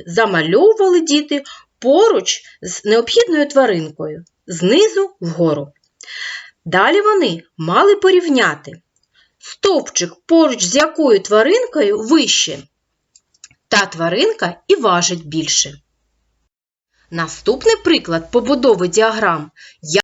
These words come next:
яблучна лабораторія. Під час роботи у дегустаційному осередку вихователь інструктує дітей. Пробуємо по одному шматочку з кожної тарілки. Беремо картку яблука,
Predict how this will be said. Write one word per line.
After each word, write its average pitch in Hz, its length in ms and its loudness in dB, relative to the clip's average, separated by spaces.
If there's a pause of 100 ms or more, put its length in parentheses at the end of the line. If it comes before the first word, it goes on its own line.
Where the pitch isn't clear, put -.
яблучна 269 480 -2
лабораторія. 190 840 -2 (680)
Під 208 200 -4
час 240 320 -2
роботи 226 760 0
у 185 60 -4
дегустаційному 202 1000 0
осередку 190 800 -2 (440)
вихователь 208 800 0 (100)
інструктує 208 680 0
дітей. 185 560 -4 (840)
Пробуємо 302 840 0
по 220 80 4
одному 214 420 0
шматочку 269 720 0
з 320 80 -8
кожної 262 440 2
тарілки. 175 720 -4 (600)
Беремо 226 500 0
картку 262 480 -4
яблука, 180 720 -4